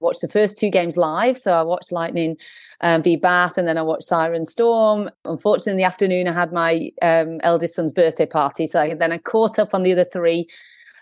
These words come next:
um, on Sky, which was fantastic. I thought it was a great scene setter for the entire season. I think it really showed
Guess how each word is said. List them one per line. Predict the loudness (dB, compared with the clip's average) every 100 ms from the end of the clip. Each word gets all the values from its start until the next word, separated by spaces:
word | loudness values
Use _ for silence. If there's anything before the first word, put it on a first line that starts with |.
| 0
um, | 2 4 2 0 -2 -4
on | -4 -4
Sky, | -2 2 4 2
which | 0
was | -4 -4 -8 _
fantastic. | -2 0 -2 -4 0 0 0
I | -2
thought | -2 0 0
it | 2
was | 2
a | 2
great | 2 2 0
scene | -4 -4 -4
setter | -2 -2 0 0 0
for | -2
the | 0 0
entire | 0 0 -2
season. | 0 -2 0 2 2 0
I | -4
think | -4 -4 -4
it | -2
really | -2 -2 -2
showed | 2 2 2 0 -4